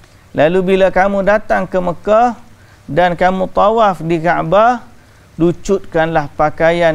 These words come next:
yang selama ni kamu berdosa dengannya. Tawaflah seperti mana kamu baru dilahirkan oleh ibu kamu."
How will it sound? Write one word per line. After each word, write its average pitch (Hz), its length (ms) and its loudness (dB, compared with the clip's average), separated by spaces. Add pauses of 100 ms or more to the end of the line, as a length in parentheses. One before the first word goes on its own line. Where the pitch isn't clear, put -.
yang 151 160 0
selama 180 400 -2
ni 208 160 -2
kamu 185 320 -2
berdosa 165 720 0
dengannya. 147 640 -2 (720)
Tawaflah 170 720 0
seperti 160 480 -2
mana 165 400 0
kamu 156 400 -2
baru 214 560 0
dilahirkan 156 880 -2
oleh 143 320 -4
ibu 139 400 -2
kamu." 127 400 -2